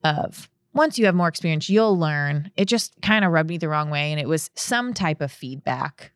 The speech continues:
That's what it felt like. That's why I'm, you know, kind of bringing it up now. But I,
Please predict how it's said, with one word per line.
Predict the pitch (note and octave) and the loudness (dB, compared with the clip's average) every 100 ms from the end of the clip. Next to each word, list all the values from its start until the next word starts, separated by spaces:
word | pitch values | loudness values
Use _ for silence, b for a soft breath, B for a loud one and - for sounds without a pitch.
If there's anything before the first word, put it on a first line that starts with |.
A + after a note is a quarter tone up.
| _ | _
That's | D3+ - | -4 -2
what | E3+ D3+ | -2 -2
it | - | -2
felt | F3+ D#3+ - | -4 -4 -4
like. | A2 - | -8 -4
That's | D#3 - | -6 -2
why | D#3+ | -2
I'm, | D3 D3 D#3 | -2 -6 -6
you | E3+ | -2
know, | E3 C#3 | 0 0
kind | F3+ D3+ | -2 -4
of | D3+ | -4
bringing | E3 D3+ | -6 -4
it | D#3 | -2
up | D3 | -4
now. | - D3 C#3+ | -4 -6 -4
But | C#3+ | -4
I, | C3 A#2+ C#3+ | -6 -6 -12